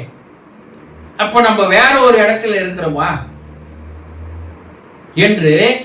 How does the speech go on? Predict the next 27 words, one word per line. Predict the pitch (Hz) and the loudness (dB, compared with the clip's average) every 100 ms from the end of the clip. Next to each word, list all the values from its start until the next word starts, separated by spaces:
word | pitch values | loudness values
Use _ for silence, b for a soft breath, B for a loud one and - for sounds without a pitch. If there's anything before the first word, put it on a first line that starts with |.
| - - | -14 -6
அதற்கு | 165 190 196 - 180 | -2 0 -2 -4 -4
ஒரு | 160 151 | -2 0
பயமானது | 160 220 262 247 196 175 202 | 2 2 0 0 0 0 -2
வந்து | 165 151 | -4 -2
விடுகிறது. | 147 123 117 104 - - - - - - - - - - - - - - - - - - - - - - | -2 -2 -10 -16 -20 -20 -20 -20 -20 -20 -20 -20 -20 -20 -20 -20 -20 -20 -20 -20 -20 -20 -20 -20 -20 -20
சரி, | - 226 - | 0 4 4
அந்த | 214 202 175 - | 4 2 4 4
ஆன்மா | 320 330 277 | 2 2 2
என்ன | 226 233 262 | 2 2 0
பண்ணுதுன்னா, | 240 208 202 175 151 151 196 214 233 233 - - _ _ - _ _ | 0 -4 -4 -4 -4 -2 0 2 0 -2 -14 -20 _ _ -20 _ _
பூமியை | 151 254 370 381 339 247 | -2 2 4 4 4 4
விட்டு | 220 220 254 | 4 2 -4
போகுது. | 220 202 | -2 -2
இப்போ | 190 170 | -2 -4
உடலை | 170 185 254 269 247 | -6 -2 0 2 2
விட்டு | 240 285 | 0 0
வெளியே | 240 214 233 | 0 2 2
வந்தது, | 214 196 175 147 151 214 240 240 - - 156 | 2 -2 -4 -2 0 0 0 -2 -10 -20 -10
பூமியை | 165 285 311 294 214 240 | -4 -2 0 2 4 4
ஒரு | 254 240 | 2 2
குறிப்பிட்ட | 277 294 302 285 277 | 0 -4 -4 -6 -2
காலத்துக்கு | 254 269 269 269 262 | 2 2 0 -2 -2
அது | 233 202 | 0 0
அந்த | 202 202 | 2 0
ஆன்மா | 233 240 226 175 208 | 0 0 0 0 -2
பூமியில | 202 262 254 220 | -2 -4 0 4
இருக்கும், | 214 - 156 | 4 2 -4